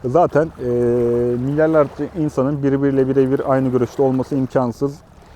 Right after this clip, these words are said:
Aynı bu siyaset gibi seksen milyon,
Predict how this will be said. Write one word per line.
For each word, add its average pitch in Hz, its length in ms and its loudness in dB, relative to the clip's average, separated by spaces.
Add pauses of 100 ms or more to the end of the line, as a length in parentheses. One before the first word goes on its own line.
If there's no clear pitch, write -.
(440)
Aynı 151 280 0
bu 131 80 -6
siyaset 143 480 2
gibi 127 280 0 (720)
seksen 151 480 2
milyon, 123 400 0